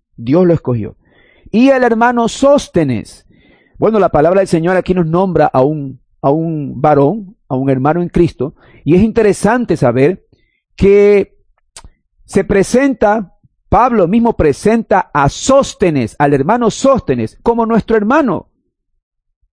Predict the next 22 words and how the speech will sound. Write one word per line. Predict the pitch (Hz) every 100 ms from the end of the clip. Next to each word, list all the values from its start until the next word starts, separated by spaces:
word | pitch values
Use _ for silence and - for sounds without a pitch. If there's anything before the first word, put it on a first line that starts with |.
| _ -
Eh, | 110 123 -
no | 127 139 175 277
lo | 277 240 233 226 _ _ _ _ _
incluye | 151 165 156 - 208 330 415 233
en | 165
su | 156
apostolado, | - 127 - 123 131 139 -
antes | 220 226 156
vemos | 208 220 -
que | 160
lo | 143
excluye | 139 - _ 208 302 240
de | 156
su | 131
apostolado. | 131 127 113 120 113 208 175 107 _ _ _ _ _ _ _ _ _ _ _ - _
El | 127 113
apóstol | 113 - 196 220 226 -
Pablo | 180 160 143 - _ _
y | - 294 269 -
el | 175
hermano | 151 135 131 143 135 131
Sóstenes. | - 208 220 - 110 95 -